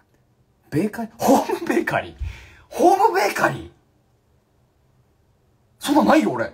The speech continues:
え、待って待って。<laughs> ホームベーカリー。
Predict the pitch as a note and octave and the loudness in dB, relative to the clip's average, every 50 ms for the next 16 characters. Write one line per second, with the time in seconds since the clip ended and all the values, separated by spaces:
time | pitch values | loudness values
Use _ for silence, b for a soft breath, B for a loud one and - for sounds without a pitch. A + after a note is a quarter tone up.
0 | _ - - - - A3+ A3 - A2+ - b b b b b b b b b b | _ -10 -10 -8 -8 -8 -8 -8 -10 -12 b b b b b b b b b b
1 | - _ _ _ _ _ _ _ _ _ _ _ _ _ _ _ _ _ _ _ | -20 _ _ _ _ _ _ _ _ _ _ _ _ _ _ _ _ _ _ _
2 | _ _ _ _ _ _ _ _ _ _ _ _ _ _ _ - - - - - | _ _ _ _ _ _ _ _ _ _ _ _ _ _ _ -10 -8 -8 -6 -8
3 | - - C#3 C3+ - C3+ A2+ - _ - - - A#2+ - - - - G#3+ - - | -8 -10 -12 -12 -12 -14 -14 -16 _ -14 -14 -14 -14 -12 -10 -8 -8 -8 -8 -12
4 | - - - - - - - - - - - | -16 -16 -16 -18 -18 -14 -10 -10 -10 -10 -12